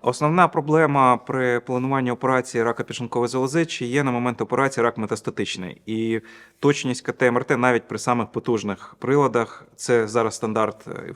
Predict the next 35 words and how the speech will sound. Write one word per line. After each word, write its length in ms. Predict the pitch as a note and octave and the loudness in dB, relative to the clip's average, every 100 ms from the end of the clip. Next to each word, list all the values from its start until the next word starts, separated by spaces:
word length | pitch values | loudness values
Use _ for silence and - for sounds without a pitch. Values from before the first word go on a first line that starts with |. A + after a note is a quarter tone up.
| - | -12
в 100 | A2+ | -10
усьому 300 | G#2 A2 G#2+ | -8 -6 -6
світі, 400 | - D#3+ D#3 D3 D3 - - _ _ | -2 -4 -2 -6 -6 -20 -20 _ _
вона 440 | - G#2+ B2+ D3 C#3+ | -8 -2 2 2 2
не 200 | A#2 C3 | 0 0
перевищує 460 | A#2+ A#2+ B2+ B2 | 2 2 2 0
дев'яносто 380 | A2+ A2+ A2+ - | 0 -2 -2 -4
відсотків. 520 | A2 - G#2+ - - - _ | -8 -4 -6 -6 -20 -20 _
Наприклад, 480 | A#2 B2 C3+ B2+ A2+ | -8 0 2 4 4
ми, 300 | C#3 E3 D#3+ | 4 4 2
так 240 | D#3+ A#2 | 0 -2
як 160 | A2+ - | -4 -2
і 20 | |
декілька 380 | A2 A2+ G#2 G#2+ | -2 -2 -4 -4
клінік 300 | A#2+ A2+ G#2+ | -2 -2 -2
за 100 | A2 | -4
кордоном, 480 | B2+ A#2+ D#3 D#3 B2+ | -4 0 2 2 0
застосовуємо 680 | A#2 - - D3 C#3 A#2+ | -4 -8 0 4 4 2
також 360 | A2+ - B2+ A#2+ | -2 -2 -2 -2
первинним 460 | - A#2 B2 A#2 A2+ | -2 0 2 0 -2
етапом 360 | A2+ G#2+ A2 | -2 -2 -4
операції 540 | G#2 A#2 C#3+ C#3+ C3+ B2+ - - _ | -2 2 0 0 -4 -4 -14 -20 _
використання 560 | A2 A2+ A2+ C#3+ C3 A#2 | -4 -4 0 0 0 -2
так 140 | G#2 | -2
званого 320 | G#2+ A#2 A2 | 0 0 0
операційного 560 | G#2 A2+ - A#2 G#2+ G#2+ | 0 -2 0 -4 -2 -4
У 60 | |
З 100 | G#2 | -4
Д. 160 | A2+ D3 | -2 0
Для 140 | C3 | 0
цього 220 | A#2 A2+ A2 | -2 -2 -2
є 80 | |
спеціальні, 520 | G#2 A2+ - A2+ G#2+ G#2 | -4 -8 -2 -2 -2 -6
е, 60 | - G#2+ | -8 -8
розроблені 720 | G#2 G#2+ A#2 A2 A2 G#2 G#2 | -4 4 4 6 2 0 -4